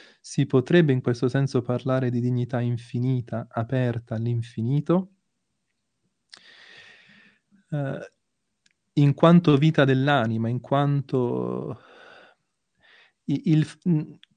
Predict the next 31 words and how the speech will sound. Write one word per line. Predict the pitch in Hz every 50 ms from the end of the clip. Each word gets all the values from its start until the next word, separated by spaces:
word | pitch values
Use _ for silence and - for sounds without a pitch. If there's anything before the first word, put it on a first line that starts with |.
| _ _ _
diciamo, | 139 139 143 - - 165 151 139
la, | 131 135 156 175 180 175
la | 160 165 160
dottrina | 151 147 147 - - 190 208 190
della | 156 135 135 127 127
Chiesa, | - - 135 113 110 131 151
anche | 165 - -
in | 139
questo | - - 135 120 - - 127
caso, | 120 - 113 101 92 95 104 113 107
quando | 107 - 139 151 156 143 131
parla | - - 131 143 151 147 151 135 123 110
della | 113 123 135 143 139 127 120 110 131
immortalità | 156 160 151 139 127 113 - - 120 120 113 113 - 127
dell'anima, | 117 117 113 110 107 98 - - 113 110 110 117 131 165 175 - _ _ _
non | - 135 131 131 135 127
parla | - 180 190 202 185 170 131
di | 113 123
una | 127 123 120
immortalità, | 120 123 117 113 117 - 123 120 120 120 117 - 131 123 123 117 113 -
di | - 127
una | 127 127 120
vita | 131 147 143 -
infinita | 131 135 143 143 135 - - - 131 143 151 143 123 - 117
dell'uomo. | 110 110 107 107 107 107 95 - 117 - - _ _ _ _ _ _ _ _ _ _ _ _ - _ _ _
La | - 127 131
vita | 175 226 233 226 214
dell'uomo | 175 147 139 139 131 147 190 247 262 233
è | 175
una | 143 123 120
vita | 151 180 175 - 139 117 - -